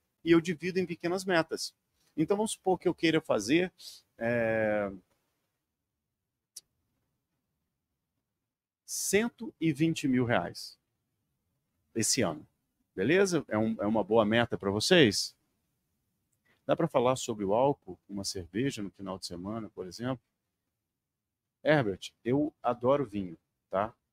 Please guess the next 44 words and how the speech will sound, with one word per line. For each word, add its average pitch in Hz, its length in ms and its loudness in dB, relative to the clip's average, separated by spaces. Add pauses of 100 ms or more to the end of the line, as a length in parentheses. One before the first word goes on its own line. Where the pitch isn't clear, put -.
(180)
Eu 101 640 -4 (380)
gosto 107 420 0
de - 60 -12
cerveja, 110 360 -6
mas 110 120 -2
não 101 160 -2
bebo, 107 280 -4
porque - 140 -16
me 90 140 -10
faz 90 260 -6
mal, 113 340 -2 (400)
mas 98 140 -10
eu 117 100 -2
adoro 110 300 0
vinho. 82 320 -14 (380)
O - 40 -20
que - 120 -10
eu 123 60 -6
tenho 139 160 -6
pra 123 120 -10
falar 117 160 -4
de 101 140 -4
álcool 117 240 2
é 95 60 -2
que 120 200 -6
álcool 113 300 0
faz 107 240 -4
mal 117 220 -6
para 113 200 -4
todo 139 300 -10
mundo, 120 240 -4
não 120 100 -6
importa 113 360 -8
a - 20 -18
quantidade. - 580 -16 (1800)
Gisele, 139 460 4
tenho 135 200 0
quarenta 151 420 6
e 143 40 -2
quatro 127 380 2
anos. 87 420 -6 (1300)
Quarenta 104 320 -4
e 117 60 -4
quatro. - 360 -8